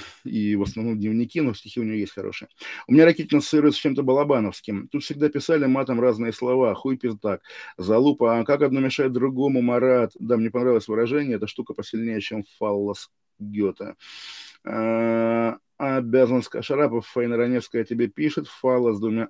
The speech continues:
"Л". Были и Казанская, Бугульминская. А, господи, это в составе Татарской С С Р. Ну, господи, это и в Литве были, Вильнюсская область, Клайпедская область. Это ерунда.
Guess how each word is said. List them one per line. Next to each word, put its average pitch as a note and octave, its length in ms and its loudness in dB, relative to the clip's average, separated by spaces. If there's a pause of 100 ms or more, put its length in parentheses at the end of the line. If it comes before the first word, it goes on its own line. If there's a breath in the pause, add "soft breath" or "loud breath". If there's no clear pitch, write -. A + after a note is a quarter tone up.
"Л". D3+ 400 0 (440 loud breath)
Были C3 280 4
и - 40 2
Казанская, B2+ 500 2
Бугульминская. B2+ 720 2
А, F#3 600 10
господи, C3 420 2
это C3+ 160 0
в - 80 -6
составе D3 440 2
Татарской B2 560 2
С - 80 -8
С D3 240 -6
Р. G2+ 280 0
Ну, B2 200 -2
господи, A#2+ 340 -2
это C3+ 120 0
и - 20 2
в C3+ 60 2
Литве C#3 320 0
были, G#2+ 220 2
Вильнюсская B2+ 500 -2
область, G#2+ 220 -4
Клайпедская G#2 540 -4
область. F#2+ 260 -10
Это B2+ 160 -8
ерунда. B2+ 420 -2